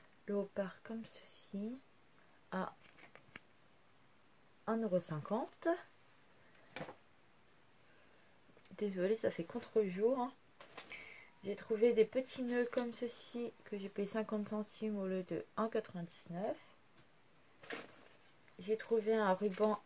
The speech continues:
à quatre-vingt-dix-neuf centimes, donc qui ira dans un lot concours. J'ai trouvé, euh, une, des cartes pour un anniversaire, une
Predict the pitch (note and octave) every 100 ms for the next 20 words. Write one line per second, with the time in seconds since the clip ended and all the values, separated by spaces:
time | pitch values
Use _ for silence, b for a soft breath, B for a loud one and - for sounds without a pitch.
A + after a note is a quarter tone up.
0 | - F3 E3+ G3+ - G3+ F3+ - - E3+
1 | - D#3+ D3 - - A3 B3 - F#3 -
2 | F3+ D#3 - A3 A#3+ A3 F#3 - F3 -
3 | A3+ B3+ D#4+ - - - - - - -
4 | - - - - - - - - - -
5 | - - - - - - - - - -
6 | G3+ A3 - A#3 A#3 A3+ G#3 E3+ F#3 F3+
7 | - G#3 G#3+ - G#3 - G3 - G3 G3
8 | G3+ G#3 G3+ G3+ F#3+ - - G3+ F#3 F#3+
9 | F#3 F#3